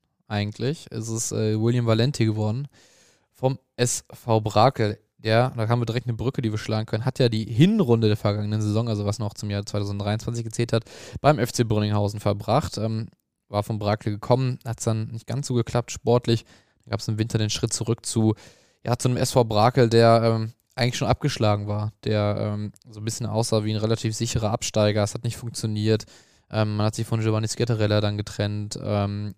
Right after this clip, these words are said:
Alexander Javala hat übernommen. Es gab zwar noch zwei, drei Transfers im, im Winter, aber so richtig hat, glaub ich, ja, man durfte auf jeden Fall nicht davon ausgehen, dass sie es noch aufholen. Dass sie es dann geschafft haben, ähm, ist sicherlich ein maßgeblicher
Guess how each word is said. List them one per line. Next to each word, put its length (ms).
Alexander 320
Javala 280
hat 80
übernommen. 480
Es 100
gab 180
zwar 220
noch 140
zwei, 220
drei 140
Transfers 640
im, 260
im 140
Winter, 360
aber 120
so 120
richtig 180
hat, 100
glaub 140
ich, 340
ja, 240
man 160
durfte 180
auf 80
jeden 100
Fall 80
nicht 120
davon 180
ausgehen, 380
dass 160
sie 60
es 40
noch 120
aufholen. 480
Dass 160
sie 80
es 40
dann 160
geschafft 400
haben, 280
ähm, 340
ist 200
sicherlich 420
ein 60
maßgeblicher 680